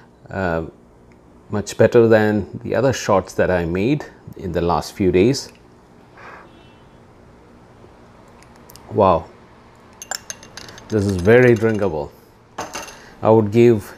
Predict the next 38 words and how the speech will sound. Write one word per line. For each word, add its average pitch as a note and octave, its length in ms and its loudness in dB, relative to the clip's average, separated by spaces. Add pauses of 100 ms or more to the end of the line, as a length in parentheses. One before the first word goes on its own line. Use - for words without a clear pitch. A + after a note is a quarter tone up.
(100)
eight B2 240 0
point A#2+ 240 0
five A2+ 280 2
out G#2 180 0
of G#2 200 -4
ten E2+ 280 -8
for - 180 -6
this. - 380 -10 (1500)
Now, A#2 320 4 (120)
I A#2+ 120 2
don't C#3 180 4
know C#3+ 120 4
whether A#2+ 400 4
we A2+ 180 0
will A#2+ 220 0
be A2+ 160 0
able G#2 220 0
to A#2 160 -4
achieve A2 380 -4
more G2+ 280 -2
pressure. B2 580 0 (260)
Looks A2 320 -2
like A2 220 2
it G#2 80 -2
is G#2+ 180 0
set - 460 -2
at G#2 220 0
six - 640 -4
bar F#2 320 -6
pressure. F2+ 520 -6 (680)
Now, A2 220 2
I'm A#2 200 -2
going B2+ 200 0
to A#2+ 100 -10
do A#2 140 4
one A2 280 0
more A2+ 180 0
test. - 480 -2